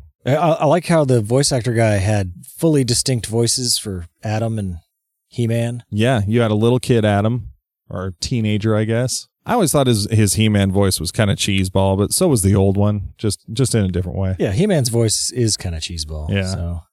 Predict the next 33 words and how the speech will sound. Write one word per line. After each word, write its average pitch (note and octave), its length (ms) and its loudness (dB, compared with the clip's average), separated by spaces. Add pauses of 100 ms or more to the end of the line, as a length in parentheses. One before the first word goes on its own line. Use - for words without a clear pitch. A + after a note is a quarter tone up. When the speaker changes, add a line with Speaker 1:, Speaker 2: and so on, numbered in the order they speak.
(120)
Speaker 2:
Um, G#2 480 0
you B2+ 120 0
know, B2+ 100 2
the, B2 180 2
the C3 160 0
animation C#3+ 640 2
was B2+ 220 2
a A2 60 4
bit A#2+ 240 0
more A#2 380 4
Japanese G#2+ 720 2
influenced. E3 800 0
You C3+ 160 -6
know, A#2 140 2
they, A#2+ 160 2
they B2 160 2
had C3+ 140 2
a B2 40 4
lot A#2 240 4
of, A2+ 140 2
like, G#2+ 320 2
jumping B2+ 340 2
up B2 160 2
in A#2+ 60 0
the A2+ 160 2
air A2+ 240 4
with A2 160 2
those, G#2 200 2
like, G2+ 160 2
flashing A2+ 440 0
lines A2 400 4
Speaker 1:
Twirling A2 160 4
Speaker 2:
behind A2 160 2